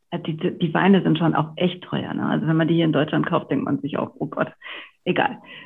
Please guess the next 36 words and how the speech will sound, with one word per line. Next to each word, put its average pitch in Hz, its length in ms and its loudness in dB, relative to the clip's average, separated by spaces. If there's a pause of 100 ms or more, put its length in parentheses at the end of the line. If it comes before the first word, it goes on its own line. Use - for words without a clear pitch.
(140)
So, 160 120 6
und - 280 2
wir 190 100 8
haben 226 160 6
da, 185 300 4
äh, 160 720 0
eine 165 120 -2
Weinprobe 185 440 0
gemacht 160 320 -2
und 156 120 -2
es 156 140 -8
war 156 240 0
super 175 260 -2
sympathisch 180 480 0
und 170 160 0
haben 170 140 2
auch 151 140 -2 (360)
eine 175 280 2
richtig, 180 400 -2
richtig 156 340 -10
gute - 200 -12
Flasche - 340 -10
da - 160 -4
gekauft. - 480 -8 (1120)
Und 170 80 -2
ich 190 40 4
hab 180 140 0
zu - 80 0
Martin 160 300 2
gesagt, - 260 -4 (400)
„Was - 120 -20
machen 196 160 4
wir 208 100 6
denn 107 180 2
damit - 320 -8
jetzt? - 220 -6